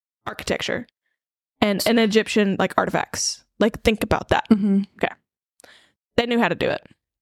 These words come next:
Speaker 2: Yeah, of course they did. But I just mean
Speaker 1: I don't know how.
Speaker 2: that's why I was not an Israelite then.
Speaker 1: I don't know how.
Speaker 2: 'Cause I
Speaker 1: Stop.
Speaker 2: I would not
Speaker 1: All
Speaker 2: be
Speaker 1: right,
Speaker 2: part
Speaker 1: verse
Speaker 2: of the construction
Speaker 1: thirty-five
Speaker 2: of the
Speaker 1: in chapter
Speaker 2: tabernacle.
Speaker 1: thirty-six, um, they made the veil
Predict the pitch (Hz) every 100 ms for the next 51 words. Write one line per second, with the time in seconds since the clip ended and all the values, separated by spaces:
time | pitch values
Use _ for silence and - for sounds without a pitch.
0 | - 349 - 285 311 - 127 95 143 214
1 | 220 220 226 214 247 247 240 220 220 _
2 | _ 220 214 202 - 180 - 220 220 240
3 | 254 233 208 196 185 175 185 180 175 170
4 | 165 160 151 156 - - 170 160 123 180
5 | 185 - 208 175 185 202 190 - 190 190
6 | 185 - - - 254 - - 208 147 -
7 | 214 226 214 214 208 302 247 214 233 302
8 | 202 359 370 349 220 247 233 226 185 185
9 | 262 339 254 233 285 277 233 214 - 233
10 | 180 - - - - 226 214 196 190 190
11 | - 208 233 233 233 233 214 208 202 214
12 | 202 208 262